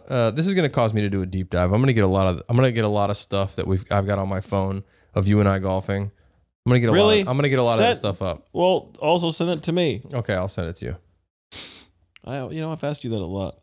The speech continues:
Speaker 2: Um,
Speaker 1: All right, well, when we, when we're done casting right here, 'cause I'm gonna need another drink. Well, I'm gonna need one before that, but let's, before I leave, let's, uh, let's go through my shit, 'cause I have, I don't know, ten thousand pictures and videos of our golfing,
Speaker 2: Jesus.
Speaker 1: basically.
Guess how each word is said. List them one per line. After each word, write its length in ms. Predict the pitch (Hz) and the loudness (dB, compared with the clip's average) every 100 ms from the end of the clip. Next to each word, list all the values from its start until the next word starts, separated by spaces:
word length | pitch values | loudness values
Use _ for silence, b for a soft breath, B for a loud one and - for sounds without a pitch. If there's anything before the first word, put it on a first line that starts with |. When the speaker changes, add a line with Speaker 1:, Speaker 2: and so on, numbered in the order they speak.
| - B B B B | -20 B B B B
Speaker 2:
Um, 580 | - 135 135 135 135 135 _ _ | -2 0 2 0 -2 -6 _ _
Speaker 1:
All 80 | 160 | 2
right, 120 | 151 117 | 2 2
well, 160 | 151 156 | 0 2
when 180 | 151 175 | 2 4
we, 100 | 202 | 2
when 220 | 151 151 | 2 2
we're 100 | 190 | 2
done 380 | 175 170 170 165 | 2 0 -2 -4
casting 380 | - 139 123 120 | 0 0 0 -2
right 120 | 113 113 | -2 -2
here, 140 | 104 | -2
'cause 120 | 98 | -4
I'm 80 | 104 | -6
gonna 120 | 117 | -6
need 360 | 120 120 113 - - | -6 -6 -8 -10 -2
another 260 | 113 107 | 0 0
drink. 400 | 101 107 95 - _ _ _ - | -2 -8 -10 -16 _ _ _ -4
Well, 260 | 113 104 98 | 0 0 2
I'm 60 | 101 | 2
gonna 140 | 95 | 4
need 100 | 101 | 2
one 240 | 92 92 | 2 0
before 320 | 92 90 98 92 | -2 0 2 2
that, 260 | 90 - | 2 0
but 180 | 92 92 _ b b b b b _ - | -6 -10 _ b b b b b _ 0
let's, 280 | 117 - - | 0 0 -2
before 340 | 123 - 147 | -2 2 2
I 60 | 135 | 2
leave, 340 | 127 104 95 - | 2 0 -4 -4
let's, 300 | 117 113 - - | 0 0 -2 -6
uh, 80 | 117 | -4
let's 240 | 127 127 | -2 -2
go 160 | 135 127 | 0 0
through 160 | 139 | 0
my 120 | 117 104 | -2 -4
shit, 360 | - 90 80 _ _ - | -4 -8 -8 _ _ -8
'cause 120 | - | 0
I 60 | 113 | 2
have, 240 | 120 101 - _ _ _ _ - | 2 -4 -14 _ _ _ _ -6
I 80 | 123 | -2
don't 100 | 95 | -2
know, 60 | 78 | -4
ten 260 | - 110 | -4 -4
thousand 760 | 101 - 110 101 92 85 87 - | -4 -4 -2 -2 -6 -10 -12 -4
pictures 340 | 110 - 92 | -2 0 -2
and 100 | 90 | -2
videos 480 | 87 78 - - - - | -4 -4 -6 -8 -12 -6
of 160 | 104 95 | -4 -2
our 120 | 90 | -2
golfing, 300 | 95 104 92 | -2 -4 -6
Speaker 2:
Jesus. 160 | 92 - | -10 -10
Speaker 1:
basically. 480 | 90 87 - 58 | -10 -10 -14 -16